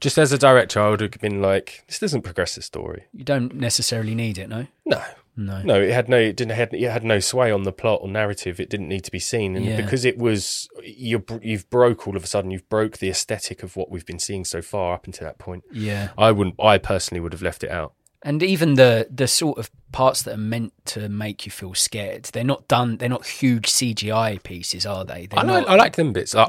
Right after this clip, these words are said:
Speaker 2: Yeah.
Speaker 1: I, I think there's a, there's an excellent scene. It's in the trailer if you ever watch the trailer, but, uh, excellent scene where the mum exits the front door of the house, pops up a few stairs, and when she turns around, there's this, like, bed sheet floating in
Speaker 2: Yeah.
Speaker 1: the corner, and it
Speaker 2: Yeah.
Speaker 1: bursts into the
Speaker 2: Yeah.
Speaker 1: house and closes the door. I thought it was excellent.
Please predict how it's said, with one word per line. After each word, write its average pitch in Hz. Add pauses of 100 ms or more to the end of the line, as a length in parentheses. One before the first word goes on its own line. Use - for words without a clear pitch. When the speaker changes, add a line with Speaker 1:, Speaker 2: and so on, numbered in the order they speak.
Speaker 2:
Yeah. 123
Speaker 1:
I, 139
I -
think 120
there's 110
a, 110
there's 110
an 113
excellent 120
scene. 98
It's -
in 107
the 92
trailer 90
if 82
you 87
ever 85
watch -
the -
trailer, 87
but, -
uh, - (140)
excellent 101
scene 95
where 90
the 92
mum 95
exits -
the 82
front 95
door 98
of 90
the 90
house, 98
pops -
up 95
a 98
few 98
stairs, 98 (420)
and 95
when 101
she -
turns 98
around, 95
there's 85
this, -
like, 80 (100)
bed 92
sheet -
floating 98
in 92
Speaker 2:
Yeah. 92
Speaker 1:
the 92
corner, 98
and 95
it 87
Speaker 2:
Yeah. 104
Speaker 1:
bursts 95
into 104
the 101
Speaker 2:
Yeah. 95
Speaker 1:
house 101
and 90
closes 90
the 98
door. 98
I -
thought 87
it 62
was 71
excellent. -